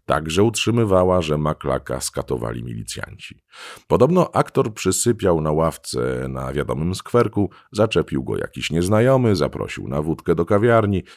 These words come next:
Na miejscu ten nieznajomy wdał się w drakę z kelnerem, a gdy wezwano milicję, zdążył uciec na pastwę mundurowych, pozostawiając niefortunnego kompana.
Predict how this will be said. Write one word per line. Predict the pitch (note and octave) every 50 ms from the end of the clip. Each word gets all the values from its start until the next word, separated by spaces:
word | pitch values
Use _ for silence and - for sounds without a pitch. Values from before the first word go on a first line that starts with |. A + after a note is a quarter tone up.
| _ _ _ _ _ _ _ _ _ -
Na | D#2+ E2
miejscu | E2 E2 D#2+ D#2 - - - C#2
ten | - D2+ C#2 C#2
nieznajomy | C#2 C#2 C2 C#2 D2 C#2+ D2 D2+ D2 C#2+ C#2 C2+ B1+ A#1
wdał | A#1 B1+ B1+ C2 B1+ B1
się | - - B1+ A#1
w | A1+
drakę | A1 C2 C2 C2 - - D2+
z | - -
kelnerem, | - G#2+ G#2 G#2+ A#2 B2 C3 C#3 D#3+ F3 F3
a | D#3
gdy | G#2+ F2+ G2 A2
wezwano | F2+ F#2 F2 D#2 D2 E2 E2+ E2 D2+
milicję, | C#2+ C#2 B1+ C2 C2+ C2 - - C2 C2
zdążył | B1+ C2 B1 B1 B1 B1+ B1+ - -
uciec | - F2 - - G#2 A#2+ A#2+ - - - -
na | A#2+ A2+ G#2+
pastwę | - - B1 - - - - C2+
mundurowych, | A#1 A1+ B1 B1 A1+ A#1 A#1+ D2+ D#2+ D2+ D2+ -
pozostawiając | - - E2 E2 C2+ C2+ - - - A#1+ A1+ A1 G#1 G#1+ G#1+ A1 A1 A1 - -
niefortunnego | D2 C2+ - C2 B1 B1 - B1+ B1+ B1 A#1 G#1 G1+ G#1 A1 G#1+ G#1+
kompana. | - - - D2 B1+ A#1 - - - - - F#2